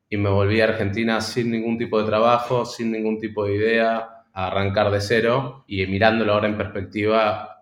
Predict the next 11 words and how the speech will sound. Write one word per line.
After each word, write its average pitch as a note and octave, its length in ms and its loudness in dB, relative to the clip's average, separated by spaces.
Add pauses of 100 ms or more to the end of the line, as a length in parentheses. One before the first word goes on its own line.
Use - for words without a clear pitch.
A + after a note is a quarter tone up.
(140)
agradezco G2 680 0
haber G2+ 260 0
podido G2 960 -2
tomar G2+ 320 0
ese G2+ 240 -4
concepto, G2 680 -4
porque F#2+ 320 -12
si F#2 180 -14
no, G2 340 -4
hoy F#2 160 -10
estaría F#2 640 -8